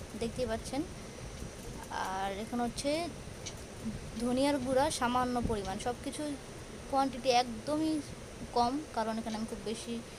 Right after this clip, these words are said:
ইউজ করব না। তো যাই হোক, এখন হচ্ছে আমি স্বাদ মতো লবণ দিয়ে দিলাম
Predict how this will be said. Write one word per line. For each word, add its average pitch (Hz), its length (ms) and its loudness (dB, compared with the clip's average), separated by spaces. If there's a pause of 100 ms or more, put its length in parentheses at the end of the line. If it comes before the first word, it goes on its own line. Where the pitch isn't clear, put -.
(260)
ইউজ 262 220 -2
করব 202 200 0
না। 185 140 -8
তো 233 60 -2
যাই 254 200 6
হোক, 277 100 2
এখন 262 220 2
হচ্ছে 269 220 0
আমি 277 180 2 (140)
স্বাদ 220 220 0
মতো 233 220 2
লবণ 220 360 2
দিয়ে 226 140 0
দিলাম 208 300 -4